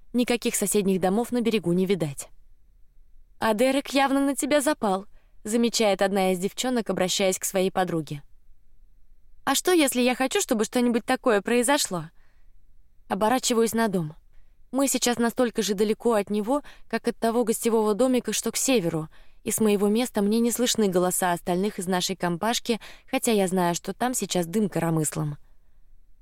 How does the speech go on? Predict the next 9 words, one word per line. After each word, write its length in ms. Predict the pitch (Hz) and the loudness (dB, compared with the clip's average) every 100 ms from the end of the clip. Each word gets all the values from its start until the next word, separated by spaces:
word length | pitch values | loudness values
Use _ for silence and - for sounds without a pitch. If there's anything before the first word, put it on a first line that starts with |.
| - - - | -20 -20 -6
Как 160 | 240 - | -4 0
только 260 | 277 247 | 0 0
возвращаемся 600 | 220 220 208 240 208 - | 0 0 0 0 0 -2
в 60 | 214 | -6
патио, 500 | - 269 - 214 185 - - - - - | -2 -2 0 -2 -4 -8 -20 -20 -20 -8
Чарльз 420 | - 302 311 285 | 0 2 2 0
вытаскивает 580 | 254 - 247 - 247 254 | -2 0 -2 -2 -2 0
пакетик 400 | 240 220 190 214 | -2 -2 -2 -2
кокаина. 640 | - 220 262 220 160 147 | -2 0 2 0 0 -6